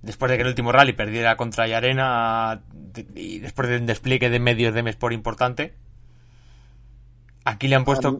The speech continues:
Speaker 1: aquí le han puesto, va, es el más oficial de los dos y va perdiendo.
Speaker 2: A mí me hizo gracia la insistencia de M-Sport Polonia de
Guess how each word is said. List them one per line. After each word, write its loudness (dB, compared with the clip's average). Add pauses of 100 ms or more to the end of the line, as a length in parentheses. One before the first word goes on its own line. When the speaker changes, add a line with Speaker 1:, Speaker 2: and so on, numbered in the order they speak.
Speaker 1:
aquí -2
le 6
han 6
puesto, 0
va, 2
es -8
el -2
más 0
oficial -4
de 0
los -2
dos 0 (800)
y -6
va 6
perdiendo. -2 (1900)
Speaker 2:
A -8
mí 0
me 4
hizo 8
gracia 8 (480)
la 0
insistencia 6
de 10
M-Sport 2
Polonia 4
de 0